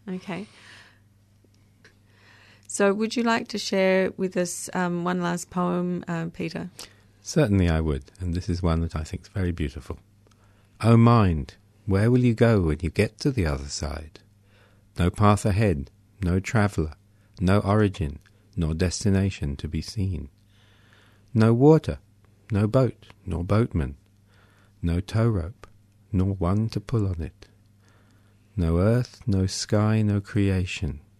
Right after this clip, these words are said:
Speaker 2: There is nothing, no this shore nor that. No body, no mind, no self. No consciousness to be seen in emptiness. If you are fortunate and enter into the body, that place is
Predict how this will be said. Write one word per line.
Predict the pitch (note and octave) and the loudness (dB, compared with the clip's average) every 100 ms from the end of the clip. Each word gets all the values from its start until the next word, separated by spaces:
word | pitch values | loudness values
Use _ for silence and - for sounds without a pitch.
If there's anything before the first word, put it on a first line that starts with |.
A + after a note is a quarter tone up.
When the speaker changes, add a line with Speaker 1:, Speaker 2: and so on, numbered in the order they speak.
| - | -4
Speaker 2:
There | F#2 | -2
is | F#2 | 0
nothing, | G#2 G#2 A#2+ - F2 C#2+ - _ _ _ _ - - _ - | 4 4 4 0 -4 -6 -10 _ _ _ _ -20 -20 _ 0
no | F#2 G#2 | 4 4
this | G2+ A2+ - | 4 0 0
shore | - B2 B2+ B2+ | 0 2 2 2
nor | A#2+ A2+ | 0 0
that. | G2 - C#2 - - _ _ _ _ _ | -2 -4 -8 -14 -20 _ _ _ _ _
No | - E2 | -6 -4
body, | E2 F#2 G#2+ A#2 | 0 0 2 -2
no | F#2+ D#2+ | -2 -2
mind, | D#2+ F#2+ A2+ F#2 D2 - - | -2 -2 -2 -4 -6 -14 -14
no | E2+ | -12
self. | - - A2 F#2 - - - _ _ - - - - | -10 -4 -2 -2 -8 -20 -20 _ _ -20 -20 -20 -6
No | - F2+ | 0 0
consciousness | - A#2 A#2 A#2+ - - C#2 - | 0 0 2 0 -4 -4 -6 -8
to | - | -12
be | E2 E2 | -8 -8
seen | - F#2+ G2+ F#2+ | -2 0 2 2
in | F2+ | 0
emptiness. | E2+ - - C#2 C2 - - - _ _ _ _ _ - _ _ | -4 -8 -8 -8 -8 -14 -20 -20 _ _ _ _ _ -20 _ _
If | - A#2+ | -6 0
you | D3 | 2
are | C#3+ | 2
fortunate | - C3 C#3 - D#2+ C#2 - - | 4 4 4 0 -4 -4 -8 -10
and | F2 | -2
enter | F#2 G2+ G2+ | 2 4 4
into | F2 F#2 G2+ | 2 2 2
the | F2+ D#2+ | 0 0
body, | E2 E2+ D#2+ C2+ _ _ _ _ _ _ _ - | 2 2 0 -4 _ _ _ _ _ _ _ -2
that | G#2+ G2+ | -2 -2
place | - G2+ F2+ - | -4 -2 -2 -6
is | D2 | -12